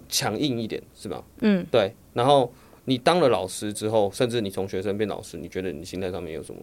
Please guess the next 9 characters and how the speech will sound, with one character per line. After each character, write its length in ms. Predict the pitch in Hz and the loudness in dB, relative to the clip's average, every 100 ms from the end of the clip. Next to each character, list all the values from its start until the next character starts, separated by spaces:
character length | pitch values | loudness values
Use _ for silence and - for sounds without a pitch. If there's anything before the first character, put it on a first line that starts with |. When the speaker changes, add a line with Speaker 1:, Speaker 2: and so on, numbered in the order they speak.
| - - | -20 -20
Speaker 1:
差 240 | - 87 85 | -8 -6 -6
异 140 | 71 | -10
吗？ 140 | - - - _ - _ _ _ _ - | -14 -18 -20 _ -20 _ _ _ _ 0
Speaker 2:
嗯， 1300 | 202 190 180 180 180 175 175 170 170 170 170 175 180 - - - - - _ _ _ _ - - - - - - - - - - - - - - - | 2 2 2 0 0 -2 -2 -2 -4 -2 -2 -4 -6 -12 -20 -20 -20 -20 _ _ _ _ -20 -20 -20 -20 -20 -20 -20 -20 -20 -20 -20 -20 -20 -20 -18
学 240 | - 233 240 | 4 8 10
生 120 | 294 | 10
的 140 | 262 | 8
时 160 | 220 170 | 6 2
候 420 | 180 208 175 - | 6 8 8 6